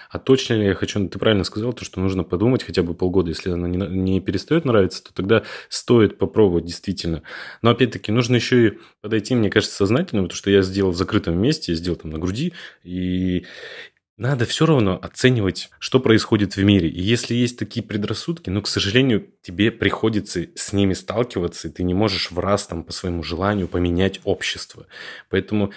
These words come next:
я осознавал это, я не сделал нигде на открытых местах, я сделал это на груди в закрытом месте, что практически никто этого не видит. Но я знаю, что она есть, и я сам кайфую от этого. Каждый раз, когда смотрю в зеркало, там,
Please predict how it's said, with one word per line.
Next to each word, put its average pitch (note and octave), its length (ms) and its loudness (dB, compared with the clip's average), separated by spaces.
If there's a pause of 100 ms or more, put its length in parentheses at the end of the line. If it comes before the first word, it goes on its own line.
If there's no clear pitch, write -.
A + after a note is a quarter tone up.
(160)
я G2+ 220 6
осознавал G#2 640 0
это, C3+ 260 2
я F#2 160 -2
не F#2+ 140 0
сделал F#2+ 320 0
нигде F2+ 420 -2 (140)
на G2+ 100 -2
открытых - 460 -6
местах, E3 400 -4 (520)
я G#2+ 200 2
сделал F#2+ 460 2
это E2 580 -4
на E2 100 -6
груди E2+ 260 -6
в G2+ 60 -6
закрытом E2+ 380 -10
месте, E2+ 600 -6
что E2 600 -10 (680)
практически - 500 -6
никто F#2 380 2 (280)
этого F2 240 -2
не F2 120 0
видит. E2 320 -6
Но A2 220 4
я F#2 160 0
знаю, C3+ 400 0 (460)
что - 180 -4
она G#2+ 140 -2
есть, G2+ 340 -4
и G#2 80 -4
я G2+ 100 4
сам A2 220 0
кайфую F2 320 0
от D#2 100 -8
этого. D#2 280 -12
Каждый F2+ 240 2
раз, G2+ 160 4
когда E2 220 -2
смотрю F#2 280 -2
в E2 60 -4
зеркало, F#2+ 320 0
там, D#2 240 -10